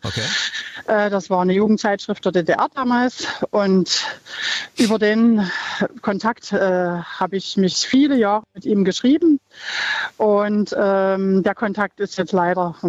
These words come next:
Speaker 2: im zweitausendsiebzehn abgebrochen, weil die, er ist selber verstorben.
Speaker 1: Mhm.
Speaker 2: Wir sind in Rumänien, in Brașov, in Siebenbürgen, überall im Urlaub mit unseren Kindern gewesen. Uns hat also eine tiefe Freundschaft miteinander verbunden.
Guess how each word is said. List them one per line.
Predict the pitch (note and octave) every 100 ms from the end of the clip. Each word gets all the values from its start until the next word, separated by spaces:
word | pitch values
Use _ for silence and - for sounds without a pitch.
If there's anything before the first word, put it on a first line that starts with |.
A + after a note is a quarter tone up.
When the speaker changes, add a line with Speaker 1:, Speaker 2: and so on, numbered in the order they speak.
| E3+
Speaker 2:
im | F#3+ F3+ E3 - -
zweitausendsiebzehn | - F3 F#3 F3+ F3 G3 - - E3+ D#3 -
abgebrochen, | - - G3+ - G3 G3+ F#3+
weil | E3 E3 E3+ F3 E3+
die, | F#3 F3+
er | D3+ F3+ F#3
ist | - -
selber | F#3 F3
verstorben. | - F3 - A#3 B3+ B3 - - -
Speaker 1:
Mhm. | G#2+ A#2+ -
Speaker 2:
Wir | A3 G#3
sind | A#3 A#3 G#3 - G#3+
in | G#3
Rumänien, | G#3 G#3 G3+ A3 A3 G#3 G3+
in | G3+ G#3
Brașov, | - G#3 G#3 - G#3+ - G3+
in | G#3
Siebenbürgen, | - G#3 G3+ G#3 G3 G3 G3+ G3
überall | G#3 G#3 G#3 - F#3+ F#3
im | G3 G3+
Urlaub | A3+ A3 G3 G3
mit | F#3+
unseren | F#3+ G3 F#3+
Kindern | A#3 A3+ G3+ F#3+
gewesen. | F3 F3 F#3+ G3
Uns | F#3 F3+ G3+
hat | F#3+
also | F3+ F#3+
eine | F#3+ F3+
tiefe | A#3+ A#3+ G3
Freundschaft | G#3 A#3 B3+ - -
miteinander | F#3 F#3+ F3+ G3
verbunden. | G#3+ G3+ G3 G#3 A#3+ A#3+